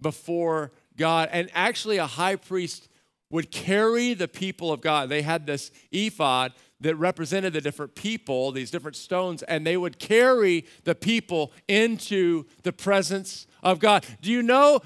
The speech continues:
that you're not in this life alone? And so people, one of the main reasons people give up, especially on their calling, is 'cause they burn out. They're like, "I'm too tired. I can't handle it enough."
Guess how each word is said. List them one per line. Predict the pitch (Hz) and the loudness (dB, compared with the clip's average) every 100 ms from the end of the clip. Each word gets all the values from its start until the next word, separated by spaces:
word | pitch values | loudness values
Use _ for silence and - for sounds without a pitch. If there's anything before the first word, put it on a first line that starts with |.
| 135 | 0
that | 220 233 | 0 2
you're | 233 | 2
not | 240 254 262 | 6 6 6
in | 220 220 | 2 0
this | 208 - | -2 -2
life | 202 226 240 240 - | 2 4 4 0 -2
alone? | 185 190 196 196 147 92 _ _ _ _ _ _ _ _ _ _ _ | 0 4 6 4 2 -6 _ _ _ _ _ _ _ _ _ _ _
And | 185 202 | 0 0
so | - 247 | 2 2
people, | - 277 330 277 226 | 2 0 2 0 2
one | 269 | 0
of | 403 | 0
the | 285 | 0
main | 208 | 0
reasons | 180 180 160 143 | 0 -2 -4 -10
people | 214 196 | -8 -6
give | 156 156 139 | -2 -2 0
up, | 185 247 180 | 2 2 2
especially | 147 - 233 - 190 | -2 -4 -4 -4 -6
on | 156 | -4
their | 139 | -6
calling, | 120 165 208 175 143 | -4 -2 -2 -2 -4
is | 143 - | -8 -6
'cause | 151 139 | -6 -4
they | 143 | -4
burn | 123 127 127 135 | -2 -4 -2 0
out. | 143 110 - _ _ _ _ _ _ _ _ | -2 -4 -10 _ _ _ _ _ _ _ _
They're | 147 | -2
like, | 143 | 0
"I'm | 151 175 | 2 0
too | - 175 | -2 -10
tired. | 151 165 160 139 - - _ - | -4 0 0 -2 -10 -20 _ -4
I | 151 | -2
can't | 165 190 180 | -2 -4 -4
handle | 135 147 156 135 117 | -4 -6 -6 -6 -8
it | - _ - | -10 _ -12
enough." | 117 107 95 | -10 -10 -14